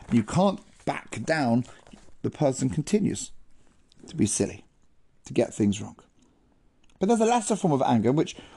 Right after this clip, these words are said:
one is not easily aroused, and even when he's aroused, his anger is restrained. It doesn't cause a person to give up his intelligence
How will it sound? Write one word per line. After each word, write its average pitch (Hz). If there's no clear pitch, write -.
one 196
is 190
not 190
easily 160
aroused, 151
and 147
even 185
when 165
he's 151
aroused, 165
his 147
anger 156
is 123
restrained. 123
It 127
doesn't 160
cause 151
a 135
person 131
to 127
give 131
up 117
his 127
intelligence 135